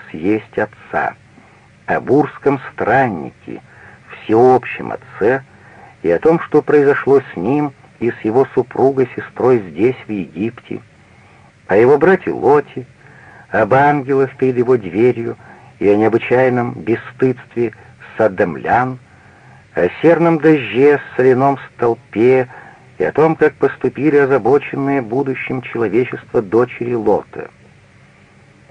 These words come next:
о синярском Немроде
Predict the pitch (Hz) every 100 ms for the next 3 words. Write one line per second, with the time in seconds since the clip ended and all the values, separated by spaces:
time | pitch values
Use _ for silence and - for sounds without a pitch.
0 | _ _ - 113 113 - 123 127 131 127
1 | - - 117 110 117 117 104 123 117 -
2 | -